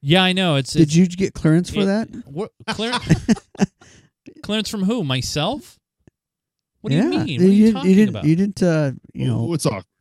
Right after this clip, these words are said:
Speaker 3: it's
Speaker 2: About
Speaker 3: awkward,
Speaker 2: the
Speaker 3: it's awkward.
Speaker 2: board? Did you, you didn't, you didn't, uh, confront the board, you know, ask the board about that?
Speaker 1: This is an executive decision.
Speaker 2: <laughs>
Speaker 1: This, this is, I, I, I, I, I
Speaker 2: Are
Speaker 1: forget to
Speaker 2: you
Speaker 1: tell you,
Speaker 2: worn
Speaker 1: John,
Speaker 2: out on other shows?
Speaker 1: this is a dictatorship. I, I forgot to
Speaker 2: Oh.
Speaker 1: tell you.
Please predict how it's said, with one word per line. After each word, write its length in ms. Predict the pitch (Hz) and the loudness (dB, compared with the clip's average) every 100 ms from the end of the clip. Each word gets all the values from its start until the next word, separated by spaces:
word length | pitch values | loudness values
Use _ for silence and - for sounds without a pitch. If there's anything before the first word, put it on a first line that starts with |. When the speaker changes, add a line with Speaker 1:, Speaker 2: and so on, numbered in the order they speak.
| - | -20
Speaker 3:
it's 160 | - 151 | -8 -2
Speaker 2:
About 120 | 165 | 0
Speaker 3:
awkward, 200 | 165 175 | 2 2
Speaker 2:
the 40 | |
Speaker 3:
it's 80 | 151 | 4
awkward. 380 | 123 123 156 226 | 4 4 2 0
Speaker 2:
board? 140 | 233 - | -6 -6
Did 160 | 156 143 | -4 -2
you, 100 | 143 | 0
you 40 | |
didn't, 180 | 151 165 | 2 0
you 100 | 135 | 0
didn't, 320 | 156 160 - | 0 -2 -2
uh, 140 | 143 117 | -2 -2
confront 360 | 135 123 143 | -2 0 -2
the 60 | 127 | -2
board, 160 | 113 113 | -4 -2
you 60 | 117 | -2
know, 60 | |
ask 160 | 117 - | -4 -4
the 80 | 104 | -4
board 300 | 110 117 - _ | -2 -4 -6 _
about 240 | 180 156 - | -10 -8 -8
that? 120 | 190 _ - | -12 _ -10
Speaker 1:
This 180 | 180 190 | -8 -6
is 120 | 147 | -8
an 80 | 120 | -8
executive 680 | 107 110 127 127 127 107 | -8 -4 -4 -4 -6 -8
decision. 520 | 104 - 117 95 - - _ | -10 -12 -12 -10 -12 -14 _
Speaker 2:
<laughs> 120 | - | -10
Speaker 1:
This, 240 | 131 160 127 | -6 -6 -8
this 300 | 143 190 220 | -10 -10 -12
is, 120 | 147 _ _ - | -14 _ _ -8
I, 140 | 160 | -8
I, 140 | 151 165 | -6 -8
I, 60 | - 156 | -8 -8
I, 20 | 175 165 | -6 -6
I 0 | |
Speaker 2:
Are 360 | - - 139 | -8 -10 -12
Speaker 1:
forget 220 | - 147 170 | -10 -2 2
to 20 | |
Speaker 2:
you 140 | 240 | 4
Speaker 1:
tell 100 | 220 | 4
you, 60 | 214 | 6
Speaker 2:
worn 100 | 233 | 6
Speaker 1:
John, 100 | 208 | 6
Speaker 2:
out 140 | 196 220 | 4 4
on 80 | 175 | 4
other 220 | 175 165 | 4 2
shows? 340 | 165 151 233 | 2 2 0
Speaker 1:
this 200 | 190 214 | -4 -4
is 120 | 233 180 | -4 -4
a 60 | |
dictatorship. 960 | 131 139 - 175 202 220 127 - 101 - | -4 -6 -4 -2 -2 -2 -4 -6 -8 -2
I, 200 | 127 143 | -2 -2
I 40 | |
forgot 200 | 165 175 | -6 -2
to 60 | 151 | 4
Speaker 2:
Oh. 160 | 196 - | 6 6
Speaker 1:
tell 120 | |
you. 80 | 214 | 4